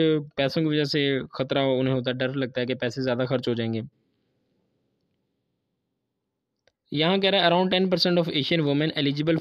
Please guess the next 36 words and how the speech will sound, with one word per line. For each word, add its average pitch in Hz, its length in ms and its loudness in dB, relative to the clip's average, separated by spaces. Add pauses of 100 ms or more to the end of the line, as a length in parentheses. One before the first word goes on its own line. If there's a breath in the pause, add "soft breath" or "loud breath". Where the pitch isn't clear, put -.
for 135 180 4
this 143 200 0 (460)
screening 143 600 0
utilize 127 460 -2
in 127 120 -4 (360)
the 135 220 -2 (360)
Britain।" 123 340 -2 (680 loud breath)
यानी 180 200 2
क्या 208 140 2
है 214 120 2
कि 226 160 0
बरतानिया 170 680 -2
के 208 120 -2
अंदर 196 240 0
भी 185 160 2
जो 180 460 0
पाकिस्तानी 170 580 -2
एशियन 160 280 0
वुमेन्स 160 360 0
जो 156 140 0
रहती 143 340 -2
हैं, 151 180 -4 (360 loud breath)
उनमें 226 260 4
से 226 140 2
भी 208 120 -2
टेन 208 240 2
परसेंट 196 340 0
जो 160 160 0
हैं 151 100 0
वो 151 160 0
मेमोग्राफी 131 540 -2
करवाती 104 460 -10
हैं, 95 100 -10
बाकी 131 260 -2
नहीं 160 140 -2
करवाती। 110 340 -8